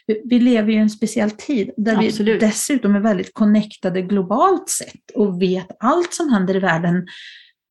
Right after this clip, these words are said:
Speaker 1: Förr visste man ju kanske mer vad som hände lokalt,
Speaker 2: Mm.
Speaker 1: där man bodde och kanske i landet och sådär.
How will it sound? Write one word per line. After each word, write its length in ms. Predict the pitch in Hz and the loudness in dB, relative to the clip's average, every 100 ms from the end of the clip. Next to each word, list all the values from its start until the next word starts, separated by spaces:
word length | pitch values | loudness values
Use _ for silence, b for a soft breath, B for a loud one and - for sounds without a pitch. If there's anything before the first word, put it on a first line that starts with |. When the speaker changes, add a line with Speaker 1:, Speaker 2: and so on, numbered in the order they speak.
| - | -8
Speaker 1:
Förr 360 | - 240 302 | 2 4 4
visste 400 | 269 302 - - | 2 -2 -2 -4
man 160 | 190 180 | -2 -2
ju 60 | 185 | -2
kanske 360 | 202 190 185 | -2 -2 -2
mer 200 | 190 175 | -2 0
vad 100 | 170 170 | -2 -2
som 120 | 175 | -2
hände 300 | 190 170 165 | 0 -2 -2
lokalt, 560 | 170 175 294 403 - - | -4 -2 2 2 0 0
Speaker 2:
Mm. 420 | 240 226 196 208 | 4 6 6 4
Speaker 1:
där 100 | 214 | 4
man 180 | 202 196 | 2 0
bodde 440 | 202 190 180 240 285 | -2 -4 0 2 2
och 160 | 247 | 2
kanske 260 | 233 208 202 | 0 0 0
i 40 | |
landet 520 | 190 170 175 208 262 | 0 0 -2 -2 -2
och 80 | 311 | -4
sådär. 460 | 294 247 180 180 | -4 0 2 0